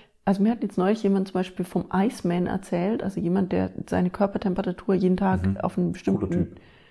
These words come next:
Speaker 2: Mhm.
Speaker 1: Bereich runterkühlt.
Speaker 2: Und der ja auch auf dem Mount Everest gelaufen ist, barfuß und in
Speaker 1: Genau.
Speaker 2: Unterhose.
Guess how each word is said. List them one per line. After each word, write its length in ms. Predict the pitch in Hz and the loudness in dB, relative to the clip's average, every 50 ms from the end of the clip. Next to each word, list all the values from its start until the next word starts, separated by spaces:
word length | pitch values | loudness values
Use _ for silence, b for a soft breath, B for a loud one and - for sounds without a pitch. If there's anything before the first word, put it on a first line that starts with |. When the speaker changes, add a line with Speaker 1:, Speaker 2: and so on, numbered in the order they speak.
| b b b b | b b b b
Speaker 2:
Mhm. 200 | 139 87 85 87 | -8 -8 -8 0
Speaker 1:
Bereich 320 | - 196 185 175 180 175 180 | 2 4 4 4 4 4 2
runterkühlt. 680 | 190 202 220 240 233 233 - 247 247 262 302 339 330 - B B B B B B B B B B | 0 2 2 2 0 2 2 2 4 4 4 2 0 0 B B B B B B B B B B
Speaker 2:
Und 100 | - 90 92 | -2 0 2
der 60 | 87 | 4
ja 140 | 87 92 95 | 4 4 2
auch 100 | 92 90 | 0 -2
auf 60 | 90 87 | -2 -2
dem 80 | 87 | 0
Mount 180 | 85 85 87 92 | -2 -2 -2 -2
Everest 340 | 92 101 104 95 87 - - | -2 -2 -2 -2 -4 -4 -6
gelaufen 380 | - 90 87 85 - - 95 | -6 -4 -4 -4 -4 -6 -8
ist, 140 | 95 90 - | -10 -10 -10
barfuß 440 | - 95 90 87 - - 95 90 - | -8 -8 -8 -8 -6 -6 -8 -6 -6
und 160 | 98 101 87 | -6 -8 -6
in 180 | 90 90 90 98 | -6 -4 -4 2
Speaker 1:
Genau. 180 | 185 247 233 208 165 | 4 4 4 4 2
Speaker 2:
Unterhose. 180 | - 82 87 | 0 -4 -6